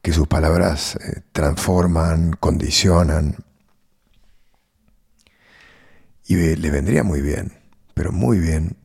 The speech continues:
hacer un ejercicio de normalidad. Esta es la pregunta que lanzaba yo en Instagram.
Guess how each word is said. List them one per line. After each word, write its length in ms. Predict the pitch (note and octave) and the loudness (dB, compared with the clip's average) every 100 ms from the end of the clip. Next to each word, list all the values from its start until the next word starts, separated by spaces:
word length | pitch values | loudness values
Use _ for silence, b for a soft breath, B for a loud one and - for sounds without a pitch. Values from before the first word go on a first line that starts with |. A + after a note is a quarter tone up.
| - | -18
hacer 240 | - - F#2+ | -10 -4 0
un 80 | |
ejercicio 480 | F2 D#2+ D2 D2+ D#2+ | 0 -2 -2 -2 0
de 80 | D#2 | 0
normalidad. 720 | D#2 D#2 D2+ D2 - - - _ b b b b b b b b b b _ _ - _ _ _ _ _ | 0 0 0 -2 -4 -6 -10 _ b b b b b b b b b b _ _ -20 _ _ _ _ _
Esta 200 | B2+ - | -4 -2
es 60 | F2 | 0
la 140 | D#2 | -2
pregunta 340 | D#2+ D#2+ D#2+ D#2 | 0 0 0 0
que 80 | |
lanzaba 380 | D2+ D2+ - D#2+ | -2 -2 0 0
yo 100 | D2+ | 0
en 80 | D#2 | 0
Instagram. 520 | - - - G1+ - | -2 -4 -6 -6 -8